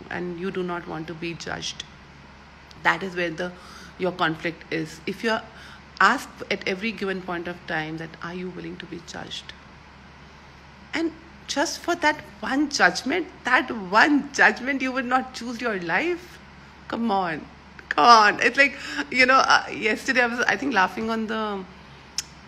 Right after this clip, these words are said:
sad, in sad call, the stress, anxiety, depression call, that how for, to fit in certain dress and for getting one compliment from the other woman or the two, ten women in the party,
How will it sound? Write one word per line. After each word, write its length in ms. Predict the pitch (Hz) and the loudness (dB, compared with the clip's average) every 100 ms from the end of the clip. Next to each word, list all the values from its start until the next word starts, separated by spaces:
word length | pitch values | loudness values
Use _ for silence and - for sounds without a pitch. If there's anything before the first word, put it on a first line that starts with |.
| - | -20
sad, 360 | - 196 185 202 - | 0 6 6 4 -6
in 240 | 196 202 190 | -6 -6 -6
sad 480 | - - 220 220 208 - | -12 -10 -4 -4 -4 -12
call, 300 | - 277 302 | -6 -2 -2
the 240 | 302 269 247 | -2 -4 -6
stress, 340 | - 226 233 | -4 -4 -4
anxiety, 320 | 233 214 202 214 | -4 -4 -4 -6
depression 400 | 208 208 - 233 | -8 -10 -8 -4
call, 200 | 226 254 | -4 -4
that 180 | 269 - - - - | -8 -10 -14 -18 -16
how 400 | - 226 262 381 | 6 8 8 4
for, 480 | - - 302 240 240 - - - - - | -2 0 4 6 4 0 -12 -20 -18 -6
to 80 | 302 | -6
fit 380 | - 226 - - | 2 2 2 0
in 160 | 240 | 2
certain 460 | - 220 190 196 190 | 2 0 0 -2 -4
dress 640 | - 160 147 240 - - - - - - - - | -4 -4 -2 -6 -10 -16 -18 -20 -20 -20 -6 2
and 320 | 208 214 208 | 2 2 -4
for 300 | - 220 214 | -4 -2 0
getting 460 | 196 208 165 226 | -2 -2 0 0
one 260 | 196 220 302 - | 4 4 2 -2
compliment 720 | 214 180 185 196 185 180 185 | -2 -2 -4 -4 -2 -4 -6
from 340 | - 180 175 - | -6 -4 -6 -10
the 80 | - - | -2 0
other 300 | 180 220 247 | 0 0 -2
woman 560 | 175 165 165 165 214 - | -4 -6 -6 -8 -8 0
or 180 | 196 | 0
the 160 | 220 339 | 2 -4
two, 200 | - 233 - | -4 -12 0
ten 300 | 233 269 185 | 2 2 0
women 280 | 175 175 175 | -4 -4 -4
in 100 | 170 | -6
the 80 | |
party, 720 | - 170 180 - 151 92 185 | -2 2 2 0 -10 -8 -10